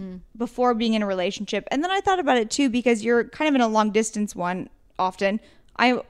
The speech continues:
Speaker 2: I guess I'm not in a long distance one. I, it just, he's gone often. And there is something, and, and this has been a whole week of, like, he's been gone all week. And,
Speaker 1: Mm.
Speaker 2: like, oh my God, I just gotta be happy by myself. Like, there's
Speaker 1: Yeah.
Speaker 2: no,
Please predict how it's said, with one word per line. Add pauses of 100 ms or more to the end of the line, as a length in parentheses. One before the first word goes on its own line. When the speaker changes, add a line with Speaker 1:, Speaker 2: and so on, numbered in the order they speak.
(140)
Speaker 2:
I
guess
I'm
not
in
a
long
distance
one.
I,
it
just, (120)
he's
gone
often. (600)
And
there
is
something,
and,
and
this
has
been
a
whole
week
of,
like,
he's
been
gone
all
week.
And,
Speaker 1:
Mm.
Speaker 2:
like, (840)
oh
my
God,
I
just
gotta
be
happy
by
myself.
Like,
there's
Speaker 1:
Yeah.
Speaker 2:
no,